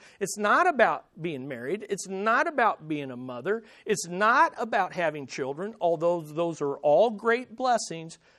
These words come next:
noted in the Bible. But Jesus says, "Blessed are those who hear the word of God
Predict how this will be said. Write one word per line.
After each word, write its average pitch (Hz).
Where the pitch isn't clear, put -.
noted 180
in 214
the 208
Bible. 196
But 143
Jesus 160
says, 135
"Blessed 196
are 226
those 240
who 190
hear 254
the 240
word 147
of 131
God 131